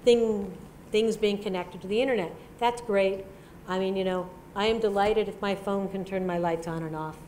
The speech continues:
It makes my life a little bit easier. I like it if it can turn my T V on and off. Terrific. But to me, that's cool, but it's not excitingly innovative. And, um, convenient to me, but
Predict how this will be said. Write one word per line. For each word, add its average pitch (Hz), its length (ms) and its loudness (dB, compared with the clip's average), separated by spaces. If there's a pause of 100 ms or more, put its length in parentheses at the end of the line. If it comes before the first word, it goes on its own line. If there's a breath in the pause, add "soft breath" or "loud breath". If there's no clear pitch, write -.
(120)
It 196 120 -4
makes 180 260 -8
my 185 120 -2
life 165 220 -2
a - 20 -6
little 170 200 0
bit 170 140 2
easier. 170 440 0 (240 loud breath)
I 185 100 2
like 190 240 4
it 196 80 2
if 190 80 -4
it - 80 -14
can 190 100 -4
turn 202 180 -2
my 196 120 2
T 196 180 -4
V 185 200 0
on 185 140 0
and 180 80 -2
off. 170 260 -4
Terrific. 190 380 -2 (500 loud breath)
But 208 280 6
to 233 80 -2
me, 233 340 4 (200)
that's 208 240 4
cool, 196 500 6 (320)
but 214 140 4
it's - 360 -4
not 214 260 2 (160)
excitingly 196 920 2
innovative. 170 580 -4 (560)
And, 175 400 -2
um, 175 320 -2
convenient 240 560 2
to 226 120 0
me, 196 340 0 (240)
but 185 340 2